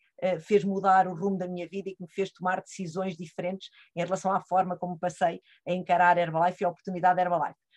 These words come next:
Depois, falar-vos também aqui de um programa que existe, o Programa de Ativação de Membros, e esta é uma academia aberta a membros, e por isso faz sentido falar deste programa que está a decorrer e que tem a ver com a possibilidade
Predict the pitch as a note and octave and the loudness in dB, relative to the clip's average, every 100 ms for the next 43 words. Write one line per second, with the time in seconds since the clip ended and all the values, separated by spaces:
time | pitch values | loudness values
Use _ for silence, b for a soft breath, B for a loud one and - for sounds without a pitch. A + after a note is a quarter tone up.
0 | _ A3 C#4+ A#3+ F3+ - A#3 B3 G3+ - | _ -6 -4 -2 -2 0 4 2 2 -4
1 | A#3 A#3 A3+ - _ G#3 G#3+ D4 - b | 0 -2 -2 -8 _ -6 -4 -6 -8 b
2 | _ A#3 A#3 A3+ A#3 A3+ G#3+ A#3 F3 G#3 | _ -2 -2 0 0 0 0 -6 -6 -8
3 | A#3 A3+ G#3+ G#3 G3+ G#3 G#3 G3+ G#3 F3 | -8 -2 2 4 4 2 -4 -2 -2 -2
4 | F3+ G#3+ G3+ G3 G3 G3+ F#3+ F#3 G3+ F#3 | -2 -4 -2 -2 0 0 0 0 -2 0
5 | G3+ E3+ F3 G3+ G3+ F#3 F3 F#3+ G3+ A#3 | 2 4 2 0 2 0 0 -4 -6 -12
6 | b b _ G3 G#3+ A3 - G#3+ G#3+ A3+ | b b _ -10 -6 -6 -2 -2 -2 -4
7 | G#3 A3 F#3+ - F#3+ F#3 F#3 G#3+ - b | -6 -6 -10 -4 0 4 4 2 0 b
8 | b _ D#3+ A3+ B3 - _ G#3+ G3+ G3 | b _ -4 -2 -2 -4 _ -6 2 2
9 | G#3+ A3+ - G#3 F#3+ F3 - G3+ G3+ - | 2 -4 -4 -4 -4 -4 2 2 2 -4
10 | F#3 D#3+ E3+ G#3+ - b b G3+ E3 G#3+ | -12 -6 -2 -2 -4 b b -10 -6 -4
11 | G#3 G#3 G#3+ G3+ - G3 F#3+ F3+ F3+ G3 | -2 -4 -6 -8 -8 -4 -4 2 2 4
12 | A3+ | 2